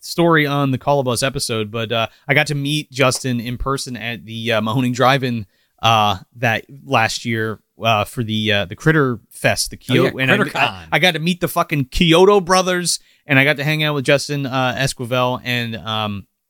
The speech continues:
Speaker 1: Brady Cloven, and it was, had a really good time. And my buddy Dan Diana was there, uh, had a really, really good time,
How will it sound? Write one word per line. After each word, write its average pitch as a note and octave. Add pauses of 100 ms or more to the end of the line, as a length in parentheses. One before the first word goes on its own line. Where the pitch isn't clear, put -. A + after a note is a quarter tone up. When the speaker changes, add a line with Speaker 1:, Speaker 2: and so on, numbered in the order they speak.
(140)
Speaker 1:
Brady C3
Cloven, B2
and B2
it A#2
was, A2 (240)
had C#3+
a B2
really C3+
good B2+
time. A#2+
And A#2+
my B2+
buddy B2+
Dan A#2+
Diana A2+
was A2
there, A2 (400)
uh, A2+
had C#3
a C3
really, C#3
really C3+
good A#2+
time, A2+